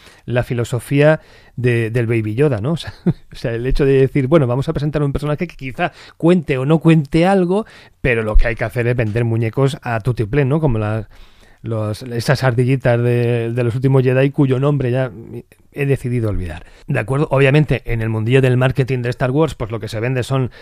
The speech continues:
l-, las figuritas así achuchables y adorables y ¡ay, qué rico que son! Y aquí en el mundo de los superhéroes, pues lo que venden son las historias así un poquito sórdidas que lle-, empujen a la gente a enseñar ma-, más pectoral, más bíceps y tríceps,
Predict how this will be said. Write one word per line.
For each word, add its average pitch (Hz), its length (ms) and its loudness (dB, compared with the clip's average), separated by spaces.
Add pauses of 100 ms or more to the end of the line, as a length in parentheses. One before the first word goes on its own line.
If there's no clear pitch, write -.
(160)
l-, 117 220 -8
las 123 280 -4
figuritas 131 640 0
así 135 300 0
achuchables 139 760 -2
y 127 40 -2
adorables 139 680 0
y 135 140 0
¡ay, 190 180 0
qué 254 160 -6
rico 233 320 -4
que 190 100 -2
son! 226 220 0 (420)
Y 147 340 4
aquí 131 240 0
en 139 80 2
el 135 80 2
mundo 135 200 2
de 127 60 2
los 127 140 0
superhéroes, 131 460 0
pues 139 120 2
lo 120 80 0
que 113 80 -4
venden 120 260 -2
son 131 160 0
las 120 180 -2
historias 127 360 0
así 123 140 -2
un 135 140 0
poquito 127 320 -2
sórdidas 156 520 2 (480)
que 143 260 2
lle-, 143 280 4
empujen 143 380 0
a 147 40 4
la 143 100 2
gente 156 260 2
a 156 40 4
enseñar 131 380 0
ma-, 127 360 0
más 127 580 -2 (220)
pectoral, 170 640 0
más 135 480 0
bíceps 139 460 0
y 139 60 -2
tríceps, 175 560 0